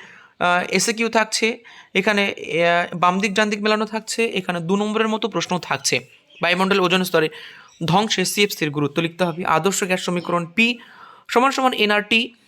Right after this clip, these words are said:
আহ, থেকে গ্যাসের আণবিক ভর কীভাবে নির্ণয় করবে, করতে হবে। কাঁচের মধ্যে তামা সিল করা যায় না,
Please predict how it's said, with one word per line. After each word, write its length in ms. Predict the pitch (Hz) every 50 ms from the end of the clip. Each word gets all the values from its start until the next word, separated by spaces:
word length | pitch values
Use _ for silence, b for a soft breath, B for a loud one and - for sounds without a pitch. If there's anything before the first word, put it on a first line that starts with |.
| b b _ -
আহ, 140 | 190 190 196
থেকে 220 | 190 202 185 185 170
গ্যাসের 280 | 175 175 - - 190
আণবিক 440 | 185 - 175 175 196 214 240 233 190
ভর 160 | 180 190 180
কীভাবে 340 | 180 - 175 180 196 185 196
নির্ণয় 260 | 196 196 196 196 196
করবে, 240 | 190 208 202 190 196
করতে 260 | 190 196 185 - 202
হবে। 160 | 196 190 208
কাঁচের 360 | 202 - 175 165 - - 220 214
মধ্যে 320 | 208 208 196 185 - 202
তামা 360 | - 180 175 165 175 160 151 B B B B B B B B
সিল 220 | - - 240 240 220
করা 220 | 190 165 165 185
যায় 220 | 180 185 156 131
না, 200 | 123 127 127 127